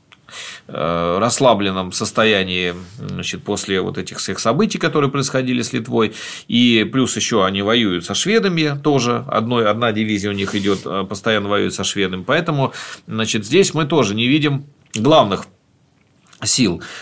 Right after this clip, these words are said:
А самая главная сила — это вот так называемая, э, одна из дивизий называлась Жмутская дивизия, это, по-моему, дивизия правого крыла бывшая,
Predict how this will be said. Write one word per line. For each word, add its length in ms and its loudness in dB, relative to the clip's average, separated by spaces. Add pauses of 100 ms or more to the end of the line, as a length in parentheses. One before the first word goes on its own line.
А 320 8
самая 380 4
главная 400 4
сила — 260 0 (160)
это 140 0
вот 280 0
так 140 -4
называемая, 720 2
э, 560 -4
одна 220 2
из 80 0
дивизий 360 0
называлась 400 0
Жмутская 460 2
дивизия, 440 2
это, 100 -8
по-моему, 180 -2
дивизия 320 0
правого 320 2
крыла 340 2
бывшая, 520 -2